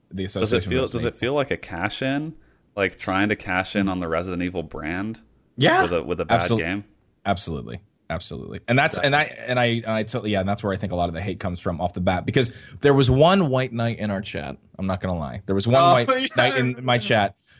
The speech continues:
Speaker 1: while we were playing it, who was like, "You know, the game's really not that bad, and they're working on new maps and all this stuff." And I'm just like, <laughs> Remember, we were talking directly to
Speaker 3: Yeah.
Speaker 1: them, and we're just like,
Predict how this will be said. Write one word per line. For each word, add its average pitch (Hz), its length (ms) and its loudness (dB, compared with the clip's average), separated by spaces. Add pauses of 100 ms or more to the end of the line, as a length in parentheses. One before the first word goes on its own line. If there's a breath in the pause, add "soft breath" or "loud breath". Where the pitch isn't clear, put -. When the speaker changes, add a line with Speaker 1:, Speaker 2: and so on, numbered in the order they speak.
(160 soft breath)
Speaker 1:
while 113 140 6
we 127 80 4
were 120 40 0
playing 113 240 0
it, 110 60 0
who 117 100 0
was 110 160 -2
like, 104 220 0
"You 147 80 0
know, 156 100 2
the 151 80 -6
game's 196 340 -4
really 139 300 0
not 110 280 0
that 107 200 -2
bad, 127 260 4
and 110 140 0
they're 110 80 4
working 139 300 4
on 110 120 4
new 131 120 4
maps 123 380 4
and 143 60 -2
all 120 100 0
this 120 140 -2
stuff." 123 280 2
And 143 100 0
I'm 160 120 2
just 160 200 -4
like, - 460 2
<laughs> 349 420 4
Remember, 247 400 -2 (320)
we 196 60 4
were 190 100 8
talking 233 320 4
directly 151 360 2
to 127 80 -4
Speaker 3:
Yeah. 156 60 2
Speaker 1:
them, 139 180 0
and 156 140 -4
we're 180 120 2
just 180 220 -6
like, 170 240 -2